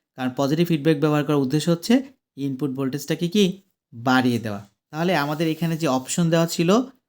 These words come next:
অপশন কি? একটা অসিলেটরে কোন ধরনের ফিডব্যাক ব্যবহার করা হয়?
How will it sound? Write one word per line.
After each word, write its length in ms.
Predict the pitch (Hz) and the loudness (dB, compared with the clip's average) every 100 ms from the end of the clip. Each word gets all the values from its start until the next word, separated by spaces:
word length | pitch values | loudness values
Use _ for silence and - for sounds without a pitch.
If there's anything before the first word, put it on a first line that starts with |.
| _ _ | _ _
অপশন 360 | 139 - 170 165 | -8 -2 0 2
কি? 200 | 233 254 | 2 0
একটা 400 | 151 - 151 147 | -2 -2 -4 -2
অসিলেটরে 640 | 143 151 160 156 160 160 | -2 -2 0 0 0 -2
কোন 280 | 160 151 156 | 0 0 4
ধরনের 180 | 180 180 | 4 4
ফিডব্যাক 260 | 165 175 | 2 2
ব্যবহার 240 | 175 175 175 | 4 4 4
করা 180 | 175 165 | 2 2
হয়? 240 | 180 | 2